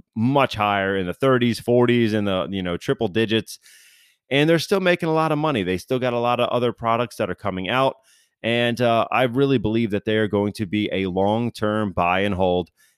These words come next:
and I am comfortable adding this one here. So thank you guys for voting. Uh, we were sitting around one twenty-nine at the beginning of June. We have,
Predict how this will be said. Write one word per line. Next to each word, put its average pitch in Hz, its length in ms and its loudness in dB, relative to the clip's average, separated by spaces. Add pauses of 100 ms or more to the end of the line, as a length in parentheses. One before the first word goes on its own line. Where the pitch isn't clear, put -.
(160)
and 90 260 -6
I 101 180 0
am 101 140 0
comfortable 98 600 -2
adding 87 300 -2
this 85 180 -8
one 87 160 -6
here. 85 220 -4
So - 160 -8
thank 110 260 -4
you 107 60 -6
guys 90 340 -2
for 82 140 -10
voting. 147 460 2 (460)
Uh, 92 260 0
we 120 120 0
were 147 300 2
sitting 147 340 -2
around 131 280 0
one 131 160 -2
twenty-nine 117 680 -2
at 110 80 -4
the - 60 -20
beginning 107 360 -2
of 101 80 -2
June. 110 360 -2
We 101 140 -6
have, 117 500 2